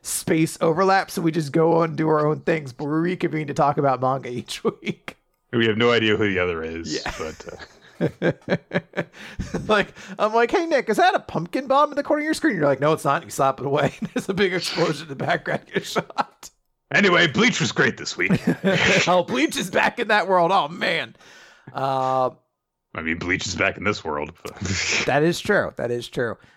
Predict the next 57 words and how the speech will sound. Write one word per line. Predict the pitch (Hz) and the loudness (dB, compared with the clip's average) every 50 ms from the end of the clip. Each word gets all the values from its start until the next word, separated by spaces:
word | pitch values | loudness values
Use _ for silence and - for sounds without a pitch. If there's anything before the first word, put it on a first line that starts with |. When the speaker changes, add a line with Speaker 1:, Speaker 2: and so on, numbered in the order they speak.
| _ _ - | _ _ -2
Speaker 1:
Uh, | 139 143 147 147 143 147 147 147 139 - | 0 2 4 4 4 4 2 2 0 -2
so, | - - 180 165 160 160 160 160 160 156 156 160 - - | -4 0 2 2 4 4 4 4 4 4 2 0 0 0
uh, | 151 151 147 135 131 | 2 2 2 2 2
we | 165 170 | 0 -2
cut | 165 - 185 175 165 | 0 0 0 2 4
over | 156 156 151 156 | 4 4 2 2
to | 151 131 | 0 0
Connor, | - - 151 151 151 147 147 147 147 - | 0 2 2 2 4 4 4 2 2 0
who | - 135 143 139 135 135 - | -2 -2 0 0 -2 -2 -4
is | 135 127 117 - | -6 -8 -8 -6
just | - 143 131 - - | -6 -6 -6 -6 -10
teaching, | - 143 135 135 - - 139 135 131 131 135 135 120 _ _ | -8 -8 -8 -8 -8 -8 -8 -8 -10 -12 -14 -16 -18 _ _
uh, | 139 127 123 120 120 120 120 117 113 - - _ _ _ _ _ _ _ _ _ _ _ _ _ _ _ _ | -2 -2 0 0 0 0 0 0 -2 -2 -4 _ _ _ _ _ _ _ _ _ _ _ _ _ _ _ _
Pino | - 131 131 127 131 131 131 | -10 -8 -4 -2 0 0 0
to | 127 | -2
make | 117 127 123 - | -4 -6 -8 -6
weird | - 127 120 127 127 - | -6 -4 -4 -4 -4 -4
sounds | - 131 127 131 131 131 - - | -2 0 0 0 -2 -4 -6 -4
and | 139 147 | 0 0
then | 143 143 139 | 0 0 0
also | - 139 131 147 139 - 165 151 | 0 0 0 0 0 0 0 0
to | - 131 | 0 -4
swear, | 120 - - 147 139 135 147 160 180 175 175 | -6 -4 -4 -2 0 2 2 2 2 0 0
which | - 160 - - | -4 -4 -2 0
I | 127 131 | 0 0
actually | 143 139 - 151 131 | 0 0 -2 -4 0
thought | 156 151 151 | 0 0 0
was | 143 135 | -2 -6
kinda | - - 156 147 139 135 | 0 0 2 2 2 0
funny, | - 156 143 147 156 170 | 0 0 0 0 2 -2
Speaker 2:
I, | 190 | 0
I | 190 | 2
Speaker 1:
'cause | - - 92 95 90 | 2 2 0 0 -2
Speaker 2:
did | - 95 - _ | -6 -10 -8 _
think | - 90 85 - | -4 -4 -4 -2
that | 85 80 | -2 -2
was | 80 80 78 | 0 -2 -2
funny, | - - 78 76 | -4 -2 -2 0
Speaker 1:
she's | 76 - 233 196 | 2 0 0 2
like, | 208 226 220 156 | 2 2 2 2
Speaker 2:
yeah. | - 320 320 269 | 2 4 4 2
Speaker 1:
"Oh, | - | 2
she | - - - - - - 180 | -2 -4 -6 -6 -4 -2 2
<laughs> | - | 2
also | 330 - - 392 370 | 2 2 2 -2 -2
taught | - - 214 220 208 | 0 0 0 0 -2
me | 180 | -4
something | 170 - 220 220 - 196 - | 0 0 -2 0 -2 -4 -2
called | - 226 226 226 170 | 0 0 0 0 -2
the | 165 151 160 | -2 0 2
F | 220 294 - - - | 2 2 2 -2 -10
word." | - 110 104 120 - - | -8 -6 -4 -4 -4 0
<laughs> | |
And | 160 151 | 0 0
I | 135 | 0
was | 139 120 - | 0 -2 -2
like, | - 127 139 | -6 -8 -8